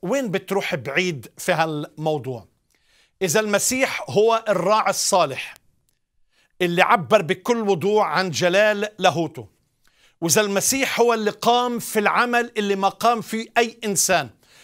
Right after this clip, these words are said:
لأنه كل إنسان خاطئ، والفادي لازم يكون شخص كامل بكفر عن خطايا البشر، وبنفس الوقت يستطيع أن يرضي ويوفي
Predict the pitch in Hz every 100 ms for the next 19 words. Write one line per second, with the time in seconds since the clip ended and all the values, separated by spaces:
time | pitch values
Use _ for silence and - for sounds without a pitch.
0 | - - 190 196 190 - 302 294 226 214
1 | - 254 247 240 240 - - 240 226 -
2 | 156 - _ _ _ - _ 165 190 -
3 | 269 262 220 240 240 208 220 180 196 -
4 | 233 233 - - 226 - - - 247 208
5 | 156 127 - _ _ _ - 175 208 262
6 | - 220 170 196 - 196 - 226 214 175
7 | 214 - 240 247 - _ _ - _ 151
8 | 202 226 - 208 214 220 - 196 - 190
9 | 175 202 208 165 185 190 220 147 110 196
10 | 196 - _ _ - - 165 175 208 170
11 | - 196 190